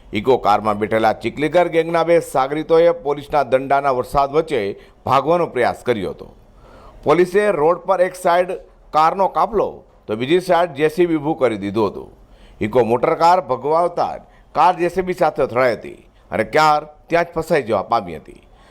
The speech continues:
ત્યારબાદ પોલીસે ચીખલીગર ગેંગના બે સાગરીતોને કારમાંથી ઉતારી ધરપકડ કરી છે.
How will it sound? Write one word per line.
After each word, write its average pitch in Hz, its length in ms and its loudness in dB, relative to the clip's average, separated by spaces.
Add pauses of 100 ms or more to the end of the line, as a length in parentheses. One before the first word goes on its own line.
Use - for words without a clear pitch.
(120)
ત્યારબાદ 151 460 2
પોલીસે 175 340 0
ચીખલીગર 175 580 -2
ગેંગના 156 300 -2
બે 156 180 2
સાગરીતોને 147 680 -2
કારમાંથી 131 520 -2
ઉતારી 127 400 0
ધરપકડ 101 500 -2
કરી 95 300 -2
છે. - 180 -18